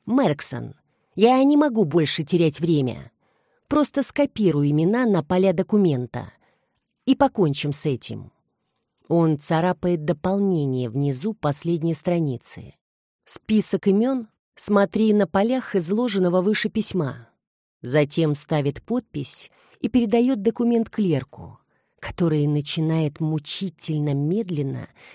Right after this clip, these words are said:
выводить на нем имена. Джейн Докерелл, Эстер Хортон, Элиза Дей, она же Ди, Сара Стоун. «Форсайт, проверь,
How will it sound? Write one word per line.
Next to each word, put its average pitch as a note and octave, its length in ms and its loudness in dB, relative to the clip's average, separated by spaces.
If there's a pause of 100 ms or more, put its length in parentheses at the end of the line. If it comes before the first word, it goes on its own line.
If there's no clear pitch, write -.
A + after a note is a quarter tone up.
выводить A#3 680 0
на A3+ 140 2
нем A#3 320 2
имена. F#3+ 600 0 (640)
Джейн A3+ 640 2 (260)
Докерелл, E3+ 880 -2 (600)
Эстер A3+ 580 0
Хортон, F#3 880 -4 (720)
Элиза A3+ 640 4
Дей, D#3 640 -2 (140)
она F#3 260 4
же F3 140 2
Ди, F3+ 420 -6 (540)
Сара B3 540 0 (100)
Стоун. B2+ 680 0 (520)
«Форсайт, G3+ 800 0 (260)
проверь, A3 540 2